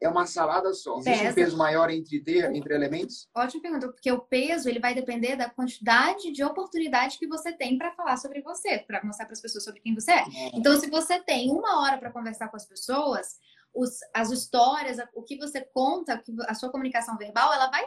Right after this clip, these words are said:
Speaker 2: ter o mesmo peso, ou até um peso maior do que a sua imagem. Agora, se você tá no Instagram, postando ali com a foto do perfil, alguns posts, uma pessoa chega pra, pra te conhecer, porque ela te viu pela primeira vez,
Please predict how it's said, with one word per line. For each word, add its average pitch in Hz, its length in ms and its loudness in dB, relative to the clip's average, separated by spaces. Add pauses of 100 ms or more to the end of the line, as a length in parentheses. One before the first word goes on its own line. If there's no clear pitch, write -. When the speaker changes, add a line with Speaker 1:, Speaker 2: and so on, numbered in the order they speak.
(100)
Speaker 2:
ter 339 200 -2
o 403 100 -6
mesmo 285 320 -8
peso, 233 420 -6 (220)
ou 233 120 -2
até 220 220 -4
um 240 120 -6
peso 220 200 -8
maior 247 320 -2
do 285 140 -10
que 339 80 -4
a 339 60 -6
sua 381 160 -8
imagem. 226 420 -2
Agora, 277 280 0
se 285 120 -12
você 285 440 -6
tá 262 280 -2 (480)
no 269 160 2
Instagram, 302 640 0 (240)
postando 277 600 0
ali 226 180 -2
com - 80 -8
a 240 160 -2
foto 294 240 2
do 330 100 -4
perfil, 285 540 0
alguns 226 360 -2
posts, 233 380 -2
uma 254 140 0
pessoa 262 240 -2
chega 311 440 -2
pra, 220 300 0 (160)
pra 220 160 -4
te - 140 -12
conhecer, 226 540 -2
porque - 140 -4
ela 214 100 4
te 208 160 -4
viu 240 140 0
pela 214 160 -2
primeira 202 280 -8
vez, 320 220 0